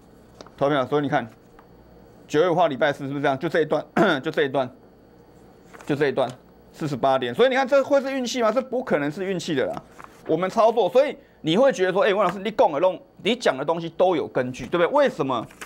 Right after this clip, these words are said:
来，为什么我跟你讲这边不能追高？因为它产生背离嘛，都有原因。我这边放空，各位不是凭感觉，为什么？指标已经告诉我啊，有没有？两线分叉向下已经干嘛？转折转空了嘛？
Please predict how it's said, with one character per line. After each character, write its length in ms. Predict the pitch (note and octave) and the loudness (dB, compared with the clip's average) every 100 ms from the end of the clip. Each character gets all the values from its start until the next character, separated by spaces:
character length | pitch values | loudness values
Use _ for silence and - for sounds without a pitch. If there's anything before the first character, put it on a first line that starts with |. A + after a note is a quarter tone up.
| - | -2
来， 180 | D3 D3+ - - - - - - | -2 -2 -10 -20 -20 -20 -20 -4
为 180 | C4 C#4+ | 2 2
什 120 | F3+ | 2
么 80 | E3 | 0
我 60 | |
跟 140 | D#3 G#3+ | 0 0
你 60 | |
讲 200 | F#3 B2+ | 0 -4
这 100 | B2+ | -2
边 140 | F3+ F3+ | -4 -2
不 120 | F#3 | 0
能 120 | D3 | 0
追 160 | D3 C#3 | 0 0
高？ 220 | C3+ A#2+ - | 2 0 -2
因 120 | F#3 | 0
为 100 | F#3+ | 2
它 80 | F#3+ | 2
产 260 | D3+ A#2+ | 0 -4
生 200 | A#2 D#3 | -2 -2
背 220 | D#3 D3+ | 0 -2
离 140 | G2+ - | -2 -8
嘛， 120 | - - - - - | -16 -20 -20 -10 2
都 180 | A#3 | 4
有 140 | A3 D#3+ | 6 4
原 200 | D3 D#3 | 2 -2
因。 120 | E3+ | -2
我 120 | D3+ | -2
这 100 | D#3 | 0
边 140 | A3+ A3 | -2 2
放 240 | A3+ G3 | 0 0
空， 180 | G3+ F#3 | 0 0
各 100 | G3+ | 2
位 100 | F#3 | 0
不 120 | E3 | 0
是 100 | G3 | -6
凭 260 | F#3+ D#3+ F#3+ | -4 -4 0
感 200 | D3 A2+ | -2 -2
觉， 220 | G#2+ A2 | -4 -2
为 140 | C3+ | -2
什 100 | E3 | -2
么？ 100 | A2 F2+ - - - | -6 -10 -14 -20 -20
指 160 | - D3+ | -6 -2
标 240 | D3+ A#3 | 4 4
已 40 | F#3 | 4
经 160 | G#3+ | 0
告 200 | G#3 G#3+ | 2 4
诉 120 | F#3+ G#3 | 4 2
我 220 | C#3+ B2 | 2 2
啊， 60 | |
有 60 | B2+ | 2
没 80 | F3+ | 2
有？ 180 | D3 - - - | 2 -2 -10 0
两 200 | D3 D3+ | 0 2
线 220 | A3+ G#3 | 0 0
分 180 | G3+ G3+ | -2 0
叉 200 | G#3 F3+ | 0 2
向 220 | G#3 E3+ | 0 -2
下 220 | F#3+ D#3+ | 0 0
已 40 | |
经 180 | C3+ F#3 | 0 -2
干 120 | F#3 | 0
嘛？ 120 | D3+ C3 | 0 0
转 240 | C#3 B2+ | -2 -2
折 180 | B2+ C#3 | -2 -2
转 240 | C#3+ B2+ | 0 -4
空 240 | - D#3 D3+ | -2 -2 -2
了 80 | |
嘛？ 180 | B2 G#2+ | -4 -6